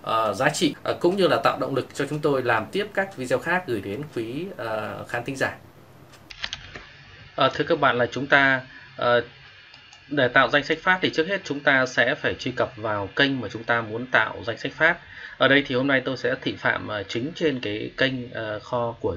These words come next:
của, ờ, tôi sẽ thị phạm trên chính kênh Kho Âm Nhạc Giải Trí.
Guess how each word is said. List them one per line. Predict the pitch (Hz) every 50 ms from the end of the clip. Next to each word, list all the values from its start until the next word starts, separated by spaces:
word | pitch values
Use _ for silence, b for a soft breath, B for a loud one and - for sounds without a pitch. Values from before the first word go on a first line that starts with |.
| 87 - -
của, | 113 101 85 85 90 92 - - - - - - - _ b b b b b b b b b
ờ, | - 110 107 -
tôi | 135 120
sẽ | 139 131
thị | - 131 110
phạm | - 127 113 107
trên | - - 123 117
chính | - 120 120 151
kênh | 160 - 135 127 123
Kho | - 123
Âm | 113 117
Nhạc | 110 101 -
Giải | 107 98 92
Trí. | - - 107 110 139